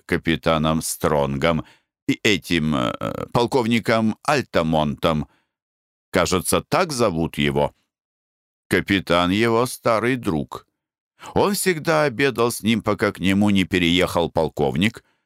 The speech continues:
Что за человек этот полковник? Не он ли этот высокий господин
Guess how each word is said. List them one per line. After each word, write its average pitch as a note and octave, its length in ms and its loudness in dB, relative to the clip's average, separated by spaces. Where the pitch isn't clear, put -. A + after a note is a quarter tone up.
Что D2 300 0
за G2 160 0
человек B2 720 0
этот C#2+ 360 -2
полковник? C#2+ 840 -2
Не G3 180 4
он C3 340 2
ли F#2+ 320 2
этот G2+ 340 0
высокий F#2+ 540 0
господин B2+ 680 -2